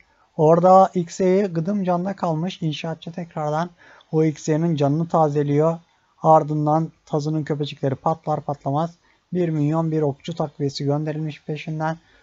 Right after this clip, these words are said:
Ardından sağ taraftan da tazı balonlar sahaya indirilmiş. Hemen bir öfke büyüsü takviyesi. Belediye binasına doğru ulaştırıldı. Kraliçe belediye binası da saniyeler için indiriliyor.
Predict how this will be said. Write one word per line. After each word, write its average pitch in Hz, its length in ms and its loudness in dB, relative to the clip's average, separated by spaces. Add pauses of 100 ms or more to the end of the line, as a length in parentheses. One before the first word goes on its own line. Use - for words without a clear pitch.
(160)
Ardından 151 520 2
sağ 170 280 -6
taraftan 139 400 -2
da 156 60 -6
tazı 147 300 -6
balonlar 143 500 -2 (320)
sahaya 147 380 4
indirilmiş. 147 760 -2 (220)
Hemen 202 340 0
bir 190 60 0
öfke 185 360 0
büyüsü 175 200 -2
takviyesi. 170 760 -2 (600)
Belediye 160 340 4
binasına 165 460 0
doğru 143 340 2 (720)
ulaştırıldı. 151 680 0
Kraliçe 175 540 -2
belediye 156 300 -2
binası 143 360 -4
da 139 60 -8
saniyeler 147 480 -2
için 139 220 -6
indiriliyor. 151 520 -4